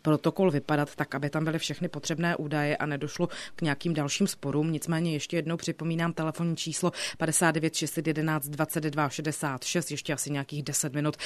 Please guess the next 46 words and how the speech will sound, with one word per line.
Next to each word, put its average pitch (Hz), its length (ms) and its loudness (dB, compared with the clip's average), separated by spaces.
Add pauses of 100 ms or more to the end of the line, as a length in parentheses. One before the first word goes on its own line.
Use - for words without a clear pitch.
(240)
máte 147 300 4
možnost 147 520 2
ptát 139 320 -4
se 151 180 2
našeho 143 300 0
dnešního 135 400 0
hosta 139 240 -2
ve 131 120 -2
vysílání 139 420 0
Českého 139 380 -4
rozhlasu 139 360 -2
Ostrava, 147 420 0 (300)
jak 285 200 2
to 151 100 2
udělat, 156 400 2
abychom 143 360 -4
byli 143 220 2 (100)
při - 200 -2 (120)
reklamacích 135 720 -4
úspěšní. 147 560 0 (260)
Ale 135 120 2
to 151 100 -4
samozřejmě 143 480 2
neznamená, 139 420 2
že 127 80 -6
bychom 143 260 -2
vám 139 180 0
dali 135 200 0
nějaké 135 260 -2
nezákonné 131 640 0
tipy 127 320 -2
a - 100 -10 (100)
triky. 143 380 2 (360)
Eh, 143 60 0 (120)
paní 175 220 6
Bartošová, 147 520 2 (140)
já 147 120 0
jsem - 120 4
vlastně 170 240 4
už - 100 -4
tu 170 80 2
první 147 280 2
otázku 143 360 0
teď, - 240 -2
eh, 139 180 4
položila. 135 560 2